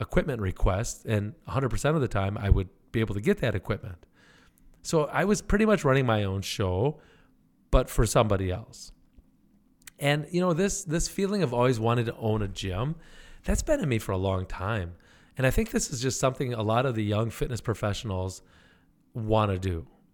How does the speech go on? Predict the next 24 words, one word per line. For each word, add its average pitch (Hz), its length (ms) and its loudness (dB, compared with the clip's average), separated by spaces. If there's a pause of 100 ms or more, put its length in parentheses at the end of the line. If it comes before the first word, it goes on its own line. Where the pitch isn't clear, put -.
(120)
because 127 540 4 (840)
it 151 180 0
seems 185 320 0
like 185 100 2
the 156 100 0
only 139 220 4
way 120 160 4
that 113 140 2
you 107 120 0
could 113 180 -2
actually 107 760 -2
maintain 104 720 -2 (680)
steady 101 360 2
income. 110 320 -2 (720)
You 107 80 -2
know, 87 120 -2
if 90 100 -6
you're 95 120 -4
just 104 180 -6
a 95 40 -10
trainer 123 300 2
at 104 80 0
the - 80 -4
Y, 98 480 2